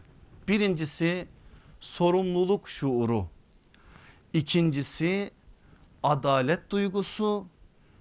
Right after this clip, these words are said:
Üçüncüsü itaat bilinci. Çocuklara vurulması gereken üç temel aşı bunlar. Bir daha söylüyorum, sorumluluk şuuru, adalet duygusu,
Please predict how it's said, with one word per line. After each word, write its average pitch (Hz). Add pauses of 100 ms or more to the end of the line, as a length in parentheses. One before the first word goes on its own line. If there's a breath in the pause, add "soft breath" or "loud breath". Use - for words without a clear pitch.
(220 soft breath)
Üçüncüsü 180 (280)
itaat 170
bilinci. 113 (380)
Çocuklara 147 (340 soft breath)
vurulması 143
gereken 135 (600 soft breath)
üç 226
temel 165
aşı 127
bunlar. 98 (240)
Bir 165
daha 151
söylüyorum, 165 (560 loud breath)
sorumluluk 147
şuuru, 185 (840 loud breath)
adalet 143
duygusu, 185